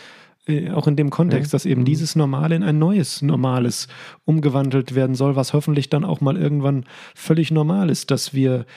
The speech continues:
Speaker 1: nicht nur, ähm, zwei Geschlechter haben,
Speaker 2: Mhm.
Speaker 1: beispielsweise. Ja.
Speaker 2: Ab-, das geht, das geht in so viele Themen, du hast, über, du hast jetzt schon zwei genannt, die wir wirklich noch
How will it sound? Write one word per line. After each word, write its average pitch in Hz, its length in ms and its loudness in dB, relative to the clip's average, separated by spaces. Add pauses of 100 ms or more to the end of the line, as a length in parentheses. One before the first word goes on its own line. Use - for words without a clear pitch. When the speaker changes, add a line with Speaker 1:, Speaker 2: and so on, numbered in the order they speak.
(220)
Speaker 1:
nicht 135 300 -2
nur, 135 360 2
ähm, 147 520 -2
zwei 170 220 0
Geschlechter 131 440 -2
haben, 110 340 -4
Speaker 2:
Mhm. 117 280 -6
Speaker 1:
beispielsweise. 131 640 -4 (260)
Ja. 123 80 -4
Speaker 2:
Ab-, 127 220 0
das 123 160 -4
geht, 151 200 0
das - 140 -4
geht 135 180 -4
in 131 100 -2
so 143 200 0
viele 123 240 -4
Themen, 123 460 0
du 113 60 0
hast, 120 140 -2 (260)
über, 113 360 2
du 107 140 2
hast 117 160 -2
jetzt 117 120 -2
schon 110 380 -2
zwei 107 340 0
genannt, 110 380 0
die 104 120 -2
wir 104 160 0 (320)
wirklich 107 360 -8
noch - 200 -10